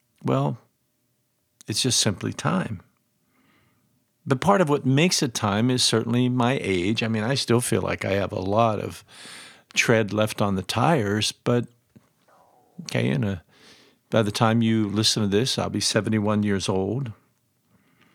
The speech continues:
I think there is a need in our organization for someone that's younger, that's innovative, that can take a fresh approach, and that can also <laughs> handle all the issues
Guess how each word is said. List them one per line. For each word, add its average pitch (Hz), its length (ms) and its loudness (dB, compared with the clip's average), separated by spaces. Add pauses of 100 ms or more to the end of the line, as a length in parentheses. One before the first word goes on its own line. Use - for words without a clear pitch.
(580)
I 113 80 0
think 113 220 2
there 110 200 4
is 127 240 2
a 143 60 4
need 120 480 4
in 117 240 2
our 104 180 2
organization 107 840 0
for - 180 -6
someone 131 400 0
that's 151 320 -4
younger, 107 500 0
that's 120 360 -6 (400)
innovative, 120 640 2
that 117 160 -2
can 127 100 -2
take 117 240 0
a 117 60 -2
fresh 110 340 0
approach, 120 420 2
and 139 140 2
that 135 140 2
can 156 100 0
also 175 460 2 (260)
<laughs> - 300 -10
handle 113 420 2
all 113 260 4
the 104 220 2
issues 90 580 0